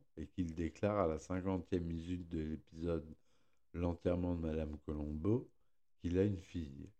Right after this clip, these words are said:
qui a quitté le domicile familial. Mais tout le reste de la série laisse penser le contraire, notamment le fait que Colombo, qui ne manque jamais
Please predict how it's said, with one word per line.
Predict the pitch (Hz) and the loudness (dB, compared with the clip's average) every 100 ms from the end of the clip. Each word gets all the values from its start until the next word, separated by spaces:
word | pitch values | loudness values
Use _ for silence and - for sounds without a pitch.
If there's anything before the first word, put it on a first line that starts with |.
| _ - | _ -4
qui | 82 | -2
a | 73 | -2
quitté | - 80 117 117 | -6 0 4 4
le | |
domicile | 95 87 82 - 117 | 2 0 0 0 -2
familial. | - 95 90 76 71 69 - _ _ _ _ _ _ _ _ _ _ _ _ _ _ _ - - - _ _ - | 0 0 0 -2 -6 -10 -16 _ _ _ _ _ _ _ _ _ _ _ _ _ _ _ -20 -20 -20 _ _ -6
Mais | 85 78 | -2 0
tout | - 113 | 4 6
le | |
reste | 113 117 | 6 4
de | 104 | 4
la | 85 78 | 4 2
série | - 78 87 131 | 0 0 2 2
laisse | 104 87 - | 2 0 -2
penser | 92 85 - | -2 -2 -2
le | 117 | -4
contraire, | 87 76 - 80 80 95 139 - _ - - | -4 -6 -4 0 2 2 0 -12 _ -20 -6
notamment | 85 76 85 82 104 | -4 0 2 4 4
le | 120 80 | 4 0
fait | - 107 - | 0 -2 -2
que | 80 | -6
Colombo, | - 85 80 80 92 117 | -2 -2 0 0 2 2
qui | - 80 | 0 -6
ne | |
manque | 73 73 71 | -4 -6 -4
jamais | 78 90 104 104 | 0 2 4 2